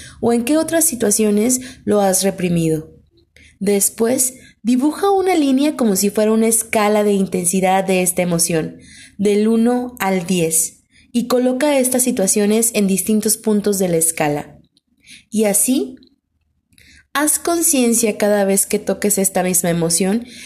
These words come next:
y evalúa en qué parte de la escala estás y si te gusta lo que estás haciendo con la emoción.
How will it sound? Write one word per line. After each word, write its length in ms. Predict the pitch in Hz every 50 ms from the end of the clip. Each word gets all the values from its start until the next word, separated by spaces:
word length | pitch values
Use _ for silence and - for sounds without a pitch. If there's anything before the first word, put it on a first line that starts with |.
| - - -
y 160 | 214 233 240
evalúa 500 | 233 233 240 240 247 262 277 294 311 330
en 120 | 320 294
qué 120 | - 294 277
parte 360 | 262 - 285 262 254 254 277
de 120 | 269 240
la 80 | 214 196
escala 400 | 190 - - - 220 202 202 202
estás 600 | 202 - - - 196 170 170 170 - - - - - _ _ _ _ - - - - _ -
y 100 | 240 220
si 180 | - 233 214
te 160 | - - 196
gusta 420 | 190 190 208 226 220 214 - 214 208
lo 140 | 208 196 196
que 80 | -
estás 260 | 190 - - 190 185
haciendo 400 | 196 185 - 208 190 185 190 185
con 160 | 175 - 180 175
la 60 | 170
emoción. 680 | 175 170 160 160 - - 170 160 165 165 - - -